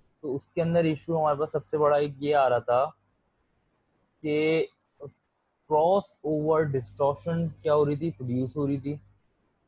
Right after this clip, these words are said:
उसके अलावा एक थर्मल रनवे भी एक प्रॉब्लम थी, जो कि हमारे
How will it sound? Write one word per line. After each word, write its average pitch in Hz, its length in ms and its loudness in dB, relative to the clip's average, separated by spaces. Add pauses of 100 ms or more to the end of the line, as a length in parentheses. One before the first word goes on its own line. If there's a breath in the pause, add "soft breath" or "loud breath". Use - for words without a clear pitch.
(960)
उसके 160 300 -6
अलावा 175 360 2
एक 180 100 0
थर्मल 165 560 -4
रनवे 165 680 0
भी 175 400 -2
एक 151 100 -8 (180)
प्रॉब्लम 143 560 -2
थी, 156 100 -6
जो 147 140 -4
कि 143 80 -4
हमारे 139 240 0